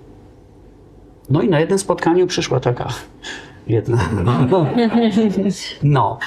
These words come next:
I, i t-, rezultat jest taki, jaki jest. Czyli bym w ten sposób to zrobił. Okej? Pamiętajcie, w życiu starajcie się rozgrywać różne gry życia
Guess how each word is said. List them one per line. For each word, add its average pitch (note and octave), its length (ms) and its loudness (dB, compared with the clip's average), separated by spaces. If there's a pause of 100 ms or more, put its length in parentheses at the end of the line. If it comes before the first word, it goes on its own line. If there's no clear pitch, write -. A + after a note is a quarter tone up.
(200)
I, E3+ 240 2
i E3 40 2
t-, D#3 200 2
rezultat F#3+ 460 2
jest G3 160 0
taki, F#3+ 240 -2
jaki F#3 240 0
jest. - 460 -2
Czyli F3 200 -2
bym F#3+ 140 2
w F#3+ 40 -10
ten G#3 140 -2
sposób - 400 -4
to A#2+ 100 -10
zrobił. - 340 -8 (1500)
Okej? - 280 -4 (760)
Pamiętajcie, A3+ 720 0
w B2 60 -2
życiu G#3+ 320 0
starajcie F#3 440 0
się F3+ 200 0
rozgrywać D3 720 2 (280)
różne F3+ 400 2
gry F#3+ 420 4
życia F#3 560 2